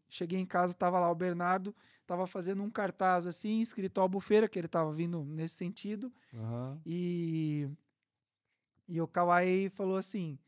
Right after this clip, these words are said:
Speaker 1: é, aí ele, o Bernardo perguntou, "Ah, Kawhi, você acha que com esse cartaz aqui, é, eu vou conseguir, é, boleia, né, pra Albufeira?"
Speaker 2: Aham.
Speaker 1: Ele, "Vai, você é muito bonito e muito educado." <laughs>
Speaker 2: <laughs>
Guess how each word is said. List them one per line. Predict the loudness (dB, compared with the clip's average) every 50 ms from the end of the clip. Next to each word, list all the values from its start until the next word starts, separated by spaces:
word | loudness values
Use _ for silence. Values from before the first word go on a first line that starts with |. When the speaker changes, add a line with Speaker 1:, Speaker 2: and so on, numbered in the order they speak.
| _ _ _ _ _ -16
Speaker 1:
é, | -12 -10 -10 -8 -8 -8 -8 -8 -8 -10 -10 -12 -16 _ _ _ _ _
aí | -2 0 0 2
ele, | 2 2 2 2 2 0 0
o | 0 2 2
Bernardo | 4 4 4 4 4 2 2
perguntou, | 2 0 0 0 -2 -2 0 2
"Ah, | 4 4 4 2
Kawhi, | 0 0 0 2 4 4 4 4
você | 2 2 4 4
acha | 4 4 4
que | 0
com | -2 -2
esse | -2 -2
cartaz | 0 0 0 0 2 2 2 2 2
aqui, | 0 -4 -2 -2 -2 -4 -4 -8 -20 -20 -20 -20 _ _ -4
é, | 0 4 4 6 6 4
eu | 4
vou | 2 0
conseguir, | 0 0 -2 -2 -2 -4 -6 -2 0 2 2 4 2 2 0 -2 -6 _ -10
é, | -6 -2 -2 -2 0
boleia, | 2 4 6 8 8 8 8 8
né, | 6 4 4
pra | 2 2 2
Albufeira?" | 2 2 0 -4 -4 0 2 2 2 2 -2 _ _ _ _ _ -6
Speaker 2:
Aham. | -4 -2 -2 -2
Speaker 1:
Ele, | -2 -2 -2 -4
"Vai, | -2 0 2 4 4 4 2
você | 2 -2 0 2 4
é | 4 4
muito | 4 2 2 0 0
bonito | 0 0 2 2 4 4 2 2 2
e | 0
muito | 0 2 2 2 4 2
educado." | 0 0 0 0 4 8 10 10 10 8 6 4 2 2
<laughs> |
Speaker 2:
<laughs> | 0 0 0 0 2 2 0 0 2 0 0 0 0 -2 -4 -2 -2 -2 -2 -4 -4 -6 -6 -6 -6 -6 -8 -8 -8 -8 -8 -10 -10 -12